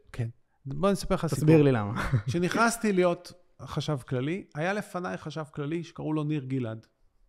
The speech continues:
Speaker 1: הוא נתן המון הטבות לאחים עופר, אחר כך הלך לעבוד אצלהם, נתנו לו שכר של מאה מיליון שקל, סיפור מאוד יפה.
Speaker 2: מהמם.
Speaker 1: נוגע ללב.
Speaker 2: ממש.
Speaker 1: בכל מקרה, הוא רצה לעשות לי חפיפה.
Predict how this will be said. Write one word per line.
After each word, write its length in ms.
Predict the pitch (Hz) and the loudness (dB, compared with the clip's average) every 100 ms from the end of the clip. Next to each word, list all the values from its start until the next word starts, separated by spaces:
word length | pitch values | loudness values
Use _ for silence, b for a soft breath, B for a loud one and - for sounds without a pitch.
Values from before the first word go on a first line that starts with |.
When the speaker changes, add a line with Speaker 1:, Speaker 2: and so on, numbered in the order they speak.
| _ _ _ _ _ | _ _ _ _ _
Speaker 1:
הוא 260 | - 208 214 | -6 -4 -2
נתן 340 | 180 - 180 | -2 -2 -2
המון 240 | 160 156 165 | 0 -2 -2
הטבות 420 | 151 135 131 143 | -4 -4 -4 -4
לאחים 340 | 127 - 143 | -6 -4 -4
עופר, 360 | 175 196 185 170 | -4 -6 -6 -6
אחר 180 | 139 135 | -6 -10
כך 160 | - | -8
הלך 240 | 127 117 131 | -8 -6 -4
לעבוד 320 | 127 170 180 | -4 -4 -4
אצלהם, 720 | 180 - 160 151 143 139 131 | -6 -6 -4 -4 -4 -6 -8
נתנו 260 | 120 - 139 | -10 -8 -8
לו 120 | 123 | -8
שכר 300 | - 120 123 | -8 -8 -8
של 160 | 117 123 | -6 -4
מאה 180 | 123 117 | -4 -4
מיליון 300 | 127 135 139 | -4 -4 -4
שקל, 400 | 196 196 165 156 | -6 -6 -6 -8
סיפור 320 | 190 - 190 | -8 -6 -4
מאוד 220 | 160 151 | -2 -2
יפה. 220 | 143 - - _ - | -4 -6 -14 _ -10
Speaker 2:
מהמם. 280 | 104 113 - _ - | -8 -8 -10 _ -8
Speaker 1:
נוגע 340 | 233 302 214 | -6 -2 -2
ללב. 340 | 156 151 139 - - - | -2 -4 -4 -8 -12 -12
Speaker 2:
ממש. 480 | 107 107 110 - b b b _ | -8 -8 -10 -14 b b b _
Speaker 1:
בכל 240 | 151 220 247 | -2 2 2
מקרה, 340 | 233 - 170 170 - | 0 -2 -2 -2 -6
הוא 340 | - 226 233 208 | -6 -6 -2 -2
רצה 220 | 165 190 | 0 0
לעשות 360 | 165 - 170 175 | 0 -2 -6 -6
לי 60 | |
חפיפה. 440 | - 139 127 - | -6 -6 -6 -8